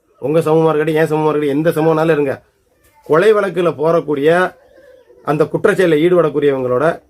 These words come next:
கையை காலை ஒடிச்சு விட்டு பாத்ரூம்ல விழுந்துட்டாங்க, விரட்டி போகும்போது ஒரு கையால் உடஞ்சிருச்சுன்னு சொல்றது இயல்பு தான். இது வெளிப்படையா நான் பேசுறேன். வெளிப்படையா சில விஷயங்கள் பேசக்கூடாது, ஆனா இருந்தாலும் பேசுறோம், நடக்கக்கூடிய உண்மையை பேசுறோம், அவ்வளவுதான். சரிங்களா?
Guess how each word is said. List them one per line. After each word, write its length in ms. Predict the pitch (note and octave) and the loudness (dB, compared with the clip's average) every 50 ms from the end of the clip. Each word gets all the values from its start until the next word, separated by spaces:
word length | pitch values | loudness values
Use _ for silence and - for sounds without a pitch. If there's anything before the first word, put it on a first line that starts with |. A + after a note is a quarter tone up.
| _ _ _ | _ _ _
கையை 280 | - C3 C#3+ D#3+ E3 D#3 | -4 -2 0 0 0 0
காலை 260 | D#3 D3+ D3+ D#3 D3+ | -2 -2 -2 -2 -2
ஒடிச்சு 300 | C3+ C3+ D3 C#3+ B2+ C#3+ | -2 -2 -4 -4 -4 -4
விட்டு 180 | C3 B2+ E3 | -2 -2 -2
பாத்ரூம்ல 440 | D#3+ C#3+ C#3 D3 C#3+ D3+ D3 C#3+ C#3 | 0 0 -2 -2 -2 -2 -2 -2 -4
விழுந்துட்டாங்க, 720 | B2+ B2+ B2+ B2 A#2 B2 A#2+ A#2 A2+ A#2+ C#3 D3 C#3+ B2 - _ _ _ _ _ _ _ _ _ | -4 -4 -6 -6 -6 -4 -4 -4 -2 -2 -2 -2 -4 -6 -10 _ _ _ _ _ _ _ _ _
விரட்டி 280 | - B2+ D3+ E3 E3 F3 | -4 -4 -2 0 0 0
போகும்போது 320 | D3 D3+ D3 C#3 C#3 C#3 | 0 0 0 0 0 0
ஒரு 100 | C3+ B2+ | -2 -2
கையால் 280 | B2+ C3 C3+ C#3+ C#3 C3+ | -2 0 0 2 2 0
உடஞ்சிருச்சுன்னு 420 | C3 B2+ B2+ B2+ B2+ A2 C#3 C3+ | 0 0 -2 -2 -4 -4 -4 -4
சொல்றது 360 | B2 B2+ B2 B2+ C#3+ F3 E3+ | -2 -2 -2 -2 -2 -4 -4
இயல்பு 380 | C3+ B2 D3+ F3 F#3+ F#3+ F3+ F3+ | -2 -2 0 0 0 0 -2 -4
தான். 180 | D#3 C3 A2+ - - _ _ _ _ _ - | -4 -6 -6 -8 -16 _ _ _ _ _ -16
இது 120 | G#2 G2 | -10 -6
வெளிப்படையா 380 | F#2+ G#2 C#3 D3 D#3+ E3+ F3+ F3+ | -2 -2 -2 0 0 0 0 0
நான் 140 | F3+ E3+ D#3 | -2 -4 -4
பேசுறேன். 360 | D3+ D#3 C#3+ D3+ - C#3+ - _ _ _ _ _ _ _ - | -4 -4 -4 -6 -8 -8 -10 _ _ _ _ _ _ _ -14
வெளிப்படையா 280 | - A#2+ A#2+ B2 C3+ D3+ | -10 -10 -6 -4 -4 -4
சில 180 | D3+ C3+ C#3 | -2 -2 -4
விஷயங்கள் 380 | C3+ B2+ C#3+ D3 C#3+ C3+ C#3 C#3+ | -2 0 0 -2 -2 -2 -2 -2
பேசக்கூடாது, 400 | C#3+ C#3+ C#3 B2+ D3 D3 D3+ E3+ | -2 -2 0 0 0 0 0 0
ஆனா 120 | F3 E3 | 0 0
இருந்தாலும் 300 | D3 C#3+ D3 D#3 D#3 C#3 | 0 0 0 -2 -2 0
பேசுறோம், 340 | A#2+ C#3+ D3 - - - - _ _ _ _ _ _ _ _ - | 0 0 0 -2 -4 -10 -14 _ _ _ _ _ _ _ _ -8
நடக்கக்கூடிய 480 | - C#3+ F#3+ B3 A3+ A3+ A3 G#3 F#3+ F3 | -6 -4 -2 -2 0 0 0 0 -2 -2
உண்மையை 300 | F3 F3+ F#3 F#3 F3 D3+ | -4 -4 -4 -4 -4 -4
பேசுறோம், 300 | D#3+ C#3 C3 B2 A2 - _ | -4 -6 -6 -10 -12 -14 _
அவ்வளவுதான். 380 | - A#2+ C#3 C#3+ C3+ B2 - - _ _ _ _ _ _ _ _ _ _ - | -10 -8 -6 -6 -6 -8 -10 -14 _ _ _ _ _ _ _ _ _ _ -4
சரிங்களா? 480 | C#3 C#3+ C#3+ C#3 D#3+ E3+ D#3 - - | -2 0 2 2 0 -2 -4 -8 -14